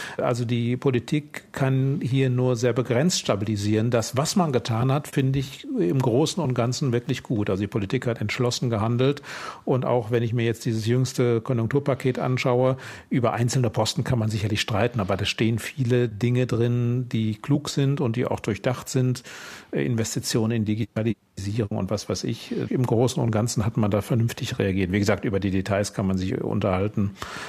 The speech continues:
aber die Politik hat ziemlich entschlossen hier reagiert. Man hat sich da auch nicht groß zerstritten. Ich meine, man hat auch nichts versprochen,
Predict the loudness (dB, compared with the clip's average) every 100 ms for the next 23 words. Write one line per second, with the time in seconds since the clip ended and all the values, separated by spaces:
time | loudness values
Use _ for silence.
0 | -4 0 2 2 2 -2 -4 -2 0 2
1 | 0 0 0 2 2 2 0 2 2 4
2 | 2 2 2 2 2 4 4 2 2 4
3 | 4 2 2 2 0 0 2 2 2 0
4 | 2 0 0 -2 -2 0 0 2 2 2
5 | 2 2 2 2 2 2 0 2 0 0
6 | -4 -10 -10 -12 -12 -6 -2 0 0 2
7 | 2 2 -2